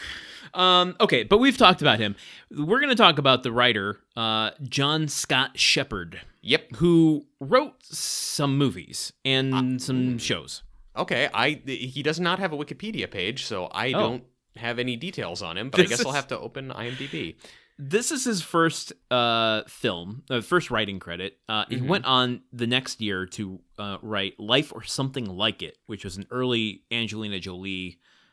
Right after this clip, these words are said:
Speaker 1: movie when she was,
Speaker 2: Wait.
Speaker 1: like, a name star.
Speaker 2: She, she's the T V news anchor
Speaker 1: Yes.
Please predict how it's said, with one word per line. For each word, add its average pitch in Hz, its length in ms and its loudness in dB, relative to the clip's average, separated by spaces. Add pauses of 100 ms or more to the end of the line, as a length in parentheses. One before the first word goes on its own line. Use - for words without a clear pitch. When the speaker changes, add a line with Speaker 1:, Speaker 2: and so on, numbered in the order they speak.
(160)
Speaker 1:
movie 85 440 -8
when 104 160 -4
she - 160 -4
was, - 20 4
Speaker 2:
Wait. 185 140 6
Speaker 1:
like, 95 240 -6
a 113 80 -6
name 113 420 0
star. 76 400 -8 (340)
Speaker 2:
She, 233 380 0
she's 226 420 0
the 196 420 -4 (200)
T 208 240 -4
V 180 480 -4
news 160 340 0
anchor 147 400 0
Speaker 1:
Yes. 120 140 2